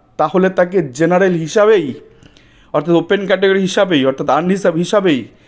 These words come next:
তাকে কিন্তু সরাসরি নিয়োগপত্র দেওয়ার কথা বলা হয়েছে। এটা একটা সেটেল ল, এটাই রিজার্ভেশন রুল, এটাই হান্ড্রেড পয়েন্ট রোস্টার, এই কথাই বলছে। তো সেখানে দাঁড়িয়ে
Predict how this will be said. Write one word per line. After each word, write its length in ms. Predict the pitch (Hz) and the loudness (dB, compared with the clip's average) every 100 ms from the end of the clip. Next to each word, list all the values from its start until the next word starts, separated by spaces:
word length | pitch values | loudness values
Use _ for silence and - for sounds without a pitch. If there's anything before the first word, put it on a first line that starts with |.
| _ - - | _ -20 -8
তাকে 180 | 165 160 | -6 -2
কিন্তু 180 | 175 165 | -2 -2
সরাসরি 460 | - 156 156 165 | -2 0 0 0
নিয়োগপত্র 540 | 151 139 139 147 - 143 | 0 0 -2 -6 -6 -2
দেওয়ার 200 | 127 123 | 0 0
কথা 220 | 123 151 | -2 -2
বলা 220 | 113 110 | 0 0
হয়েছে। 180 | 120 151 | 0 0
এটা 100 | 165 | 0
একটা 140 | 160 | 0
সেটেল 320 | 160 - 160 147 | 0 -2 0 2
ল, 320 | 143 151 101 - - - _ _ _ _ _ | 4 2 -2 -12 -20 -20 _ _ _ _ _
এটাই 200 | 147 185 | -2 0
রিজার্ভেশন 520 | 185 165 180 170 196 170 | 0 0 0 -2 -4 0
রুল, 200 | 165 135 | 2 2
এটাই 220 | 135 170 | 2 0
হান্ড্রেড 340 | 151 147 156 | 0 -2 -2
পয়েন্ট 200 | 165 151 | -2 0
রোস্টার, 460 | 143 143 - 127 101 - _ - - - | -2 -2 -2 -2 -4 -16 _ -20 -10 -2
এই 100 | 147 | 0
কথাই 260 | 165 185 180 | 0 2 2
বলছে। 420 | 160 131 - 98 - _ _ _ _ _ _ _ - | 2 0 -4 -14 -18 _ _ _ _ _ _ _ -8
তো 60 | |
সেখানে 440 | 156 - 170 202 208 | -6 -2 -2 0 0
দাঁড়িয়ে 600 | 202 202 214 214 214 | 0 2 4 4 2